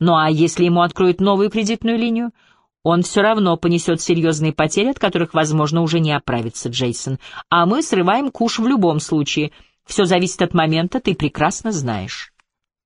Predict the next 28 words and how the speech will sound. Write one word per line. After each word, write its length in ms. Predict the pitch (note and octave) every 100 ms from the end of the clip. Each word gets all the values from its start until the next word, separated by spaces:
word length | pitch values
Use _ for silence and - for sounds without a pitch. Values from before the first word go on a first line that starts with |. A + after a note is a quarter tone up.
| _
А 420 | - C3 B2 A#2+ A#2+ _ _ _ _ _
Бартлетт? 680 | - C3+ A2 - C3+ F#3 - - _ _ _ _ _ -
Бартлетт 600 | E3 E3 D#3 - G3+ -
и 140 | G3+
пар 300 | - D#3 E3
Кон 300 | - E3 E3
мои. 380 | D#3 C#3 G#2 F2 - _ _
Американец 720 | - F#3+ F#3+ F#3 G3 G3+ F#3+
не 100 | -
пойдёт 460 | G3 F3 E3+ G3 G#3+
на 140 | F#3
дно 200 | C#3 C#3
с 120 | C3 -
тонущим 400 | C#3 C3 - C3+
кораблём 400 | - C3 C3 B2
Стронс. 580 | - C3 A#2+ B2 - - - -
Я 260 | D3+ G3+
об 100 | A#3
этом 280 | D3+ - C3
позабочусь. 760 | E3+ E3 C3 G#2+ - - - - _ _ _ _ _ -
После 320 | D#3 - D3
паузы 400 | D#3+ D#3 E3 D3+
Плам 420 | - B2+ B2+ C#3 - _ _ -
обронил: 580 | C#3 C#3 C3+ A2 - - _ _ -
«Это 180 | B2+ B2
возможно. 560 | F3+ A3+ G#3+ - - - -
Да, 260 | D3+ - - _ _
это 380 | - D#3 - G2